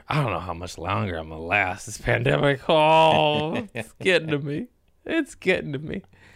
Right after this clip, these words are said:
I talk all this shit about all these pharmaceuticals and all these drug companies and just pilling up my friends, families, loved ones, myself. Although I did 'em illegal for ninety-eight percent of it,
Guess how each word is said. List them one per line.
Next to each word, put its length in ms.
I 120
talk 440
all 420
this 180
shit 300
about 240
all 400
these 240
pharmaceuticals 840
and 140
all 300
these 240
drug 420
companies 760
and 160
just 260
pilling 520
up 200
my 180
friends, 460
families, 580
loved 280
ones, 320
myself. 520
Although 320
I 100
did 200
'em 160
illegal 460
for 220
ninety-eight 800
percent 420
of 140
it, 160